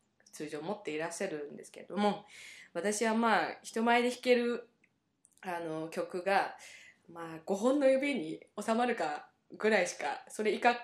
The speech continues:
かぐらいしか今のところございませんで。<laughs> だけど、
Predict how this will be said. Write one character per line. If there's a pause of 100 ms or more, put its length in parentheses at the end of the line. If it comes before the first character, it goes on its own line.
(140)
か
ぐ
ら
い
し
か (140)
今
の
と
こ
ろ
ご
ざ
い
ま
せ
ん
で。
<laughs> (1800)
だ
け
ど、